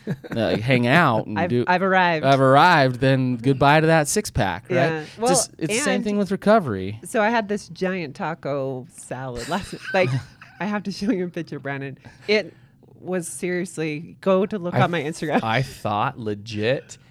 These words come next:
Speaker 3: it was some kind of, like, spoof. It was like
Speaker 2: It
Speaker 3: this, the, it, <laughs>
Speaker 1: It was,
Speaker 3: it was
Speaker 1: it
Speaker 3: like
Speaker 1: was
Speaker 3: the, the
Speaker 1: this
Speaker 3: ten
Speaker 1: big
Speaker 3: pound
Speaker 1: of a
Speaker 3: burrito that
Speaker 1: taco.
Speaker 3: someplace has,
Speaker 2: You're
Speaker 3: like
Speaker 2: totally triggering my food addiction
Speaker 3: Oh my
Speaker 2: right now.
Speaker 3: gosh.
Speaker 1: <laughs> So I
Speaker 3: It
Speaker 1: ate
Speaker 3: was
Speaker 1: this
Speaker 3: incredible looking.
Speaker 1: giant taco,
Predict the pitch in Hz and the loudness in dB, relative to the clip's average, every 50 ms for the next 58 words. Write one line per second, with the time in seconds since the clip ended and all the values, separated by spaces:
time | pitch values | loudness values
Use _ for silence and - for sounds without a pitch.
0 | _ _ - - 120 - 120 113 113 104 - - - 120 113 110 - 117 113 107 | _ _ -6 -4 -4 -2 -2 -4 -4 -4 -4 -4 -2 -2 -4 -2 -4 -4 -4 -4
1 | 101 98 98 90 - - - - - 107 101 90 78 - - - - - 117 92 | -4 -4 -6 -6 -6 -10 -10 -8 -6 -4 -4 -4 -6 -10 -18 -14 -6 -4 -4 -2
2 | 120 113 104 104 104 98 92 131 - - - _ _ _ - - 123 113 - - | -2 -2 -4 -4 -4 -2 -2 -2 -4 -4 -14 _ _ _ -4 -4 -2 -2 -2 -4
3 | - 143 123 113 107 - - - - - - - - - - - - 226 247 202 | -6 -4 -4 -4 -4 -4 -6 -8 -10 -8 -6 -6 -6 -8 -6 0 2 2 2 2
4 | 208 254 240 240 220 - - - - _ _ _ - 131 131 123 160 233 233 247 | 2 -2 -4 -4 -6 -14 -14 -16 -18 _ _ _ -6 -4 -2 0 2 2 2 0
5 | 233 202 180 208 196 - - 165 175 175 180 165 156 156 160 143 131 127 123 131 | 0 0 0 0 0 0 0 -2 -2 0 0 0 0 0 0 0 2 2 2 4
6 | 139 123 - - 104 - 139 127 113 104 104 95 92 - 85 73 127 127 - - | 4 4 2 2 0 -2 -4 -4 -4 -4 -6 -6 -6 -6 -4 -2 -2 0 2 2
7 | 143 131 123 117 110 107 - - - 113 107 107 104 101 104 101 98 - - 110 | 2 4 4 2 0 -2 -4 -4 -4 -4 -2 -4 -6 -6 -6 -8 -8 -6 -6 -4
8 | 104 101 101 92 98 101 - 110 113 110 107 104 104 101 107 104 101 101 - - | -2 -2 -2 -4 -4 -4 -2 -2 0 0 0 0 -2 -2 -2 -2 -2 -4 -6 -6
9 | 120 123 - - 131 - - 151 302 - - - - 262 262 269 269 262 - - | -8 -6 -4 -4 -4 -4 -4 -4 -6 -6 -8 -4 0 2 4 4 4 4 4 4
10 | 143 143 135 117 - - - 120 117 117 110 104 101 104 104 101 - 208 185 202 | 4 4 4 2 0 0 2 2 2 2 2 0 -2 -2 -2 0 2 2 2 2
11 | 220 208 175 - 254 247 277 277 - 175 147 147 151 180 208 | 0 -4 -6 -4 -2 -2 -2 -2 -2 -2 -2 -2 -2 -4 -4